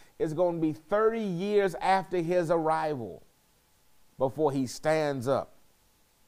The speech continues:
as teacher, stands up as defender of the faith, if you will, stands up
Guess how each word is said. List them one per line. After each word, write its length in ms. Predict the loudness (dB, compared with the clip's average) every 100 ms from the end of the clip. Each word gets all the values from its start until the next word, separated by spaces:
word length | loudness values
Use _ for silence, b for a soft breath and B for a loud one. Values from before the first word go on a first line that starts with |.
| -8
as 200 | -8 -6
teacher, 520 | -10 -10 -10 -14 -20 _ _ _ _ _ _ _ _ _ _ _
stands 600 | _ -10 -2 0 0 -2 0
up 300 | 0 -2 -20 _ _ _ _ _ _ _ -2
as 340 | 0 0 -2 -10 -10
defender 640 | -10 -8 -6 -6 -4 -2
of 180 | -2 -4
the 80 | -12
faith, 380 | -8 -6 -6 -10
if 140 | -12
you 80 | -8
will, 100 | -10
stands 500 | -8 -4 -4 -4 -4
up 320 | -2 -2 -6